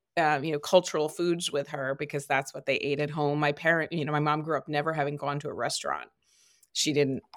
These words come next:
you know, she didn't really even see a restaurant until she started dating my dad, I think. So, um, it, it's very interesting how you remember that. And, uh, you know, your story about bullying, I mean, I think so many people go through that in one way or another.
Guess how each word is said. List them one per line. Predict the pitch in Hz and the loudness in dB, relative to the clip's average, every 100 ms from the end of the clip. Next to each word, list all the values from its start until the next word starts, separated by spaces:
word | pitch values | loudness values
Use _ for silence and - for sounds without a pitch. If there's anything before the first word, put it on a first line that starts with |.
| - | 0
you | 151 | 2
know, | 85 156 | 2 -2
she | - 160 | -2 0
didn't | 160 - | 0 0
really | 147 139 | 0 2
even | 147 143 | 0 -2
see | - 151 | 0 4
a | |
restaurant | 139 135 - 135 127 131 | 4 2 0 0 -2 -4
until | 135 147 | -6 -6
she | 139 147 | -6 -4
started | - 139 151 | -2 -2 -2
dating | 147 139 151 | -6 -6 -6
my | - | -6
dad, | - - - | -2 0 0
I | - | -2
think. | - - - | -4 -6 -6
So, | - 139 135 135 | 2 4 4 4
um, | 127 120 151 _ | 2 0 -10 _
it, | 139 - | -2 0
it's | 147 - | -2 0
very | 151 151 135 | 2 4 2
interesting | 143 - - 143 | -4 -4 -2 -2
how | 147 | 0
you | 135 131 | 0 -2
remember | 139 143 151 147 | -2 0 0 0
that. | 127 127 117 - - - - - - _ | 0 -2 -4 -10 -20 -20 -20 -20 -20 _
And, | 185 190 190 190 | 8 12 12 10
uh, | - 185 156 | 10 10 10
you | 226 | 8
know, | |
your | 226 214 | 10 8
story | 214 - 226 233 240 240 | 6 2 4 8 8 8
about | 190 170 170 170 165 - _ _ - | 8 8 8 6 4 -2 _ _ -14
bullying, | 160 185 214 226 160 139 143 143 - | 0 4 6 6 4 0 -2 -4 -2
I | |
mean, | 180 | 4
I | 180 | 4
think | 185 - | 4 -2
so | - - 175 | -2 -2 0
many | 175 165 151 | -2 -4 -8
people | - 139 139 147 | -10 -10 -2 -2
go | 151 127 131 | 0 -2 -2
through | - - 175 | -6 -8 -4
that | 196 107 107 - - | 0 2 0 -2 -8
in | 151 151 | -4 -2
one | 151 151 | 0 0
way | 151 | 2
or | 151 | 2
another. | 147 131 127 143 160 185 | 2 0 0 0 -2 -4